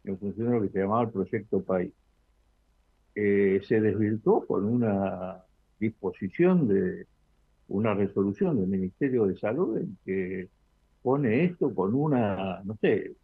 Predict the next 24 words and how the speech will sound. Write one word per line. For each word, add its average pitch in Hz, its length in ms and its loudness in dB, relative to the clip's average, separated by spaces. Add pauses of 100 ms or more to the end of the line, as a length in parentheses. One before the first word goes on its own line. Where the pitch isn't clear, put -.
(340)
o 110 80 -12
sea, 127 140 2
hay 101 100 2
cinco 151 340 -2
o 117 60 -2
seis 127 260 2
páginas 113 600 0
de, 95 340 -2 (720)
de 95 800 2
justificaciones 107 960 0
de 147 120 6
esto 196 260 0
que 185 200 -8
son 123 480 0 (880)
inentendibles 117 960 0
o 98 80 -2
risibles 95 680 -2
en 92 100 -8
algunos 98 380 -6
casos, 98 340 -6
porque 98 380 -2
ninguno 120 680 4
de 104 140 4
los 101 320 2